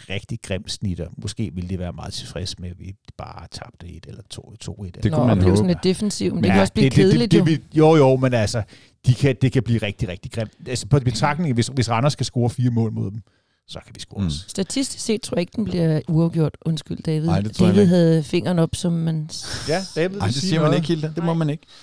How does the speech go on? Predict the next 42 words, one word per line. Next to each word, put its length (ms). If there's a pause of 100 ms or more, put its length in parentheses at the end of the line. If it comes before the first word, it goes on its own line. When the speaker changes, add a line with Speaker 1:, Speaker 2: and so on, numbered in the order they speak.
(480)
Speaker 2:
Jeg, 460
øhm, 360 (400)
<laughs> 460
jeg 220
har 240
det 160
jo 80
faktisk 320
lidt 140
som 160
jer 60
begge 200
to. 200 (640)
Øh, 400
Michael, 340
jeg 100
kan 100
følge 260
din 180
pointe. 380 (180)
Det 220
er 260 (180)
et 140
optimalt 600
tidspunkt. 460
Vores 360
hold 240
har 120
jo 120
også 160
noget, 140
de 80
skal 140
rejse 240
sig 120
fra 240
og 140
vise, 320 (260)
og 180
de 60
skal 200
stemple 500